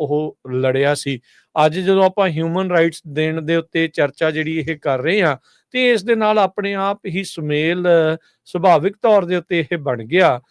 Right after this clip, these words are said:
ਵੀ ਹਿਊਮਨ ਰਾਈਟਸ ਡੇ ਵਾਲੇ ਦਿਨ, ਅ, ਸਿਵਲ ਰਾਈਟਸ ਦੇ ਲਈ, ਜੋ ਕਿ ਹਿਊਮਨ ਰਾਈਟਸ ਹੀ ਬਣਦੇ ਨੇ ਇਵੈਂਚੁਅਲੀ ਜੇ ਦੇਖਿਆ ਜਾਵੇ, ਤਾਂ ਲੋਕਾਂ ਦੇ ਜਿਹੜੇ ਸਿਵਲ ਰਾਈਟ ਆ, ਉਹ ਹਿਊਮਨ ਰਾਈਟ ਹੀ ਜਿਹੜੇ ਉਹ ਬਣ ਜਾਂਦੇ ਨੇ,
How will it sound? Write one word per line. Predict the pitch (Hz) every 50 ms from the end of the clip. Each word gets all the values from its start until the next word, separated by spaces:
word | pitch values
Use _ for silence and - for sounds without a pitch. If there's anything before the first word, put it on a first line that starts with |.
| _ _ _ _ -
ਵੀ | 160 196 202 202 190 - -
ਹਿਊਮਨ | 156 165 185 208 233 226
ਰਾਈਟਸ | 196 202 190 185 185 - 165
ਡੇ | 160 165 165
ਵਾਲੇ | 165 160 160 160 160
ਦਿਨ, | 143 131 135 165 185 175 151
ਅ, | 123 _ _ _ _ _ _ _ - 151 156 156 151
ਸਿਵਲ | - - - - 240 302 330 320
ਰਾਈਟਸ | 302 269 233 196 180 170 - - _
ਦੇ | 175 170
ਲਈ, | 160 156 139 123
ਜੋ | 117 117 131 147 165 180
ਕਿ | _ - 208 196
ਹਿਊਮਨ | 151 - 156 156 160 190 240 247
ਰਾਈਟਸ | 233 226 220 202 - -
ਹੀ | 233
ਬਣਦੇ | 190 196 170 156 143 135 151 160
ਨੇ | 156 143 117 _ _ _ _ _ -
ਇਵੈਂਚੁਅਲੀ | 160 170 180 180 170 - 196 196 196
ਜੇ | 190 185 170
ਦੇਖਿਆ | 156 165 156 - 170 170
ਜਾਵੇ, | 170 175 170 180 202 226
ਤਾਂ | 214 -
ਲੋਕਾਂ | 180 165 160 165 _ - 185 180
ਦੇ | 185 180
ਜਿਹੜੇ | 180 180 175 180
ਸਿਵਲ | 165 - 175 185 214 214
ਰਾਈਟ | 202 196 175 165 160 -
ਆ, | 190 185 214 214 _ _ _ _ _ _ _ 214 214
ਉਹ | 214 147
ਹਿਊਮਨ | 208 208 190 185 220 247 247
ਰਾਈਟ | 240 233 226 202
ਹੀ | 190 185 202
ਜਿਹੜੇ | 170 190 185 185 185
ਉਹ | 170 151 180
ਬਣ | 156 147 151 143 139
ਜਾਂਦੇ | 139 151 156 165 190 220
ਨੇ, | 214 190 165 151